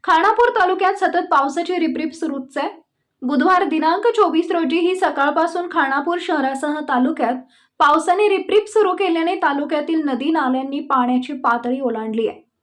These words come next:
खानापूर नंदगड मार्गावर कौंदलजवळ झाड कोसळले. बुधवारी सकाळी तालुक्याच्या खानापूर नंदगड मार्गावर जुनाट झाड कोसळले, त्यामुळे दोन तास वाहतुकीची कोंडी झाली, मात्र जीवितहानी झाली नाही. बुधवारी खानापूर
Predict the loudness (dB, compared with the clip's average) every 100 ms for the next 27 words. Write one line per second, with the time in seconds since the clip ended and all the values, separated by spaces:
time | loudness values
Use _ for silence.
0 | _ _ _ _ -2 0 2 2 -2 -2
1 | -2 -2 -2 -2 -2 0 0 0 0 0
2 | 0 0 2 2 2 2 2 2 0 -2
3 | -2 -4 -4 -4 -4 -4 -8 -14 _ _
4 | -4 -2 2 2 2 0 0 0 2 0
5 | 0 0 0 0 -2 -2 -2 -2 -2 -2
6 | -4 -6 -6 -4 -4 -2 0 0 -2 -2
7 | -2 0 0 -2 -4 -2 -2 -2 -4 -2
8 | 0 0 -2 -8 -12 _ -12 -6 -4 -2
9 | -2 -2 0 -2 0 0 0 -2 -4 -4
10 | -4 -4 -2 0 2 0 -2 -4 -8 -8
11 | -6 -4 -4 -4 -4 -4 -2 -2 -2 -2
12 | -2 -4 -10 _ _ _ -6 -2 0 0
13 | 0 0 0 2 2